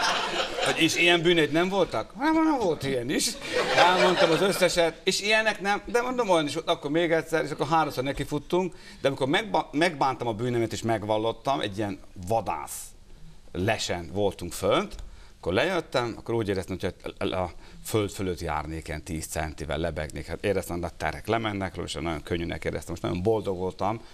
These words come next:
hogy megvallottam és megbánhattam a, a bűneimet. És utána már ott a táborban, hogy járkáltunk, én az-, azt vettem észre, több mint háromszáz hívő volt ott, tényleg nem,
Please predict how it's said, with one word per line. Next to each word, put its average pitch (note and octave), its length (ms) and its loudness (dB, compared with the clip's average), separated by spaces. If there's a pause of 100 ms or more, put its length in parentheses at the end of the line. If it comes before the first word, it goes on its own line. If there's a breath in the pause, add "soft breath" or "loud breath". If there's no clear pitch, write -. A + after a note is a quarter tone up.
(240 loud breath)
hogy F2 80 -4
megvallottam F2+ 1000 -2
és F2 120 -6
megbánhattam E2 840 -2
a, E2 60 -2
a - 500 -6
bűneimet. C#3+ 720 4 (840)
És - 140 0
utána A2+ 420 2
már B2+ 160 2
ott G#3 280 2
a C3+ 100 0
táborban, B2+ 520 4
hogy F#2+ 80 -2
járkáltunk, A#2+ 880 2 (600 soft breath)
én G#2+ 100 2
az-, F3 180 4
azt F3+ 180 2
vettem G2+ 300 -2
észre, D#3+ 560 2 (1120 soft breath)
több D#3 140 4
mint B2 140 -4
háromszáz G2 800 0 (140)
hívő G2 300 2
volt F2 300 0
ott, C#3+ 200 2 (360)
tényleg D#2+ 300 2
nem, F2+ 160 0